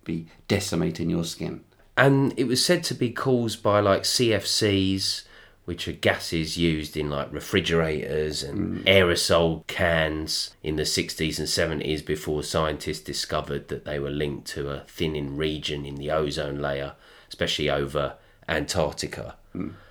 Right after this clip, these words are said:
Speaker 2: I mean, it was such a big part of popular culture. Like, we were talking, uh, there was, there's even that Eminem lyric in Role Model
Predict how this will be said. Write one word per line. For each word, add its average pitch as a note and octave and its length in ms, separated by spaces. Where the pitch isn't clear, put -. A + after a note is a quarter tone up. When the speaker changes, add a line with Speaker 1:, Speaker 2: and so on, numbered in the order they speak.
Speaker 2:
I B2 40
mean, C3+ 220
it B2 80
was G#2+ 120
such - 300
a C3+ 60
big B2+ 420
part A#2 460
of F2+ 400
popular G2 400
culture. E2 720
Like, E2+ 120
we F#2 100
were F2+ 60
talking, E2+ 600
uh, E2 100
there F2 180
was, E2+ 120
there's F2+ 360
even E2 200
that E2 220
Eminem G2 480
lyric E2 400
in E2 220
Role F#2+ 200
Model D2 460